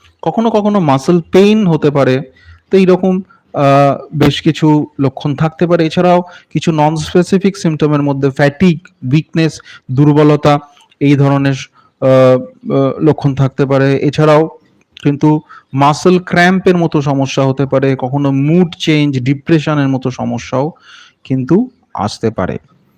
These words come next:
কিন্তু এই যে ভিটামিন ডি এর ডেফিসিয়েন্সি বা অভাব হয়, সেটা ঠিক কী কারণে হয়,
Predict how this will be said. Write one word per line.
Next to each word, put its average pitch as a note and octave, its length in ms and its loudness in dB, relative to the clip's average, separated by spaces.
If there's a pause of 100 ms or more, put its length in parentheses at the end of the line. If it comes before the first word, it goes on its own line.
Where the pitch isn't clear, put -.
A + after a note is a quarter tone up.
(500)
কিন্তু G#3+ 380 2
এই G3 300 2
যে G#3+ 100 2
ভিটামিন E3+ 480 0
ডি C#3+ 180 2
এর C3+ 180 -2
ডেফিসিয়েন্সি C#3 720 -2
বা B2+ 100 0
অভাব A#2+ 500 -4
হয়, A2 220 -2
সেটা C#3 220 -6
ঠিক D3 220 -6
কী C3+ 140 -6
কারণে B2+ 400 -2
হয়, D#3 260 -2